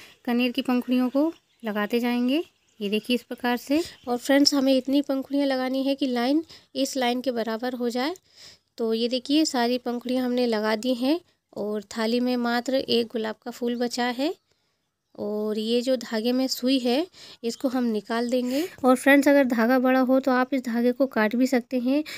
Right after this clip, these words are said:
और ये देखिए, आप देख सकते हैं बहुत ही प्यारा, बहुत ही सुंदर कनेर के फूलों का हार बनकर तैयार है। फ्रेंड्स, आप इस तरीके से हार बना करके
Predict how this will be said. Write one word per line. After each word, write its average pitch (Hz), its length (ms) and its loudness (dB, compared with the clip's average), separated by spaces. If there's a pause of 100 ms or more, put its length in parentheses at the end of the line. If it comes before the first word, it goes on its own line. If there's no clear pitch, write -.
(160)
और 233 120 0
ये 240 140 2
देखिए, 269 240 2
आप 254 140 4
देख 254 200 4
सकते 262 240 -2
हैं 262 200 0
बहुत 247 280 -2
ही 254 60 -2
प्यारा, 240 380 -2
बहुत 233 320 -2
ही 254 80 2
सुंदर 247 340 0
कनेर 240 320 -2
के 254 140 0
फूलों 240 280 2
का 240 140 -6
हार 233 200 0
बनकर 233 340 -2
तैयार 226 400 -2
है। 247 240 0 (420)
फ्रेंड्स, 294 340 0
आप 277 340 -2
इस 277 140 0
तरीके 269 340 2
से 269 120 2
हार 254 320 2
बना 247 260 2
करके 247 400 0